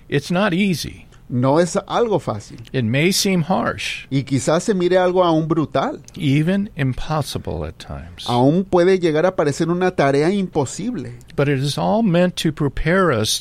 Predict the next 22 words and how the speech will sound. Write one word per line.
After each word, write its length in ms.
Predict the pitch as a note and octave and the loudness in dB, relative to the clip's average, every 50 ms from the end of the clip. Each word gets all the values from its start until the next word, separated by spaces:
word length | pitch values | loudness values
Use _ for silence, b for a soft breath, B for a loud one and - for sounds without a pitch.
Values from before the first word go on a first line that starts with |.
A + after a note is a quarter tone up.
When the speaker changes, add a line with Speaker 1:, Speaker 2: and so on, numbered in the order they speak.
| - | -4
Speaker 1:
to 80 | - B2 | -6 -4
be 320 | G#2 C3 B2 A#2+ A#2+ A#2+ - - | -2 0 0 0 -2 -2 -2 -2
a 140 | B2 A#2 A2 | -2 -2 -2
pure 480 | - - - - F3+ F3 F3+ F#3 F#3 - | -4 -10 -4 -2 0 2 2 0 -2 -2
offering 680 | - B2 C3 C#3+ C#3+ - - C3+ G#2+ F2 F2 F#2 F#2+ F#2 B B B B B B B B B | -4 -2 -2 -2 -2 -2 -4 -4 -4 -2 -4 -4 -6 -8 B B B B B B B B B
when 160 | - A2+ A2 | -2 -2 -2
Jesus 540 | G#2+ - C#3 C#3+ D3+ D3+ - G3 F3 - - | 0 0 2 2 2 2 0 -2 -2 -2 -2
returns 580 | E3+ D#3 D3+ - - A#2+ F#2 F2+ F#2 F#2 F2+ - | -4 -4 -4 -4 -4 -4 -4 -2 -4 -6 -6 -8
for 220 | - - G2 F#2+ | -8 -6 -4 -4
his 160 | F#2 F#2 - | -2 -4 -4
bride. 480 | - - G2+ F2 E2 D2+ D2+ D2+ D2+ E2 - - - - | -6 -6 -6 -6 -6 -6 -8 -10 -12 -14 -16 -20 -10 -4
Speaker 2:
Pero 260 | - D3 C3 B2+ B2+ | -2 0 2 0 0
todos 460 | - - - D#3+ D3+ E3+ G3 F#3 - | -2 -2 -4 -4 -2 -2 -2 0 0
estos 360 | G#3+ G3+ - - G#3+ G3 - - | 0 0 2 0 -2 -2 -2 0
pasos 480 | - G3 E3+ E3 D#3+ D#3 - B2+ A2 | 2 4 4 4 4 2 0 -2 0
de 100 | A2+ A#2 | 0 0
limpieza 600 | A#2 A#2+ A#2 A2+ - B2+ C3+ C#3+ C#3 B2+ - D3+ D3 | 2 0 -2 -2 -2 0 2 2 2 0 0 -4 -4
son 220 | - - E3 E3+ | -2 -2 -4 -2
para 300 | - G3 F#3+ A3+ A3+ - | 0 0 0 0 -2 -2
prepararnos 880 | - A#3+ A#3 A3 - F#3 E3 D#3+ D3+ D3 D#3 F3+ F#3+ F3 D3+ C3 - - | -2 -2 -2 0 0 0 2 2 2 2 2 2 0 0 -2 -2 -2 -2
para 180 | - B2 A#2+ | -2 -2 -2
hacer 340 | A2+ - - C#3 D3 D#3+ D#3+ | -2 -4 -2 -2 -2 -2 -4